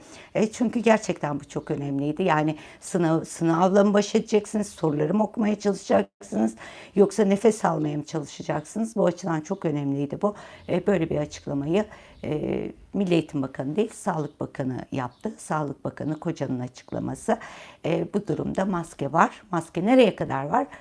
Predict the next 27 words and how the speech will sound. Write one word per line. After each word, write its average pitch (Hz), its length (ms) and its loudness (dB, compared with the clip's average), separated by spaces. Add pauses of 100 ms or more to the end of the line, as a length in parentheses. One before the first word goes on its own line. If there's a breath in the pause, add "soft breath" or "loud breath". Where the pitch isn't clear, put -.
(140 loud breath)
Sınava 147 420 -2
kadar - 380 -4
var. 190 240 2 (440 loud breath)
E, 147 220 -2
sosyal 214 460 4
mesafe 160 760 0 (200)
korunacak. 156 800 2
Sosyal 190 440 0
mesafeyi 160 540 -2
korumak 143 500 -2
da 226 100 4 (320 loud breath)
Ö 240 140 6
S 208 180 0
Y 151 120 2
M'nin 214 340 4
ve 233 140 8
Milli 214 200 4
Eğitim 202 300 0
Bakanlığı'nın, 143 640 0 (340 loud breath)
e, 139 180 -2
sorumluluğunda. 143 880 0 (380 loud breath)
E, 175 300 4
s-, - 520 -8
salonları 180 600 6
buna 196 180 6
göre 143 220 0
ayarlayacaklar. 135 840 -2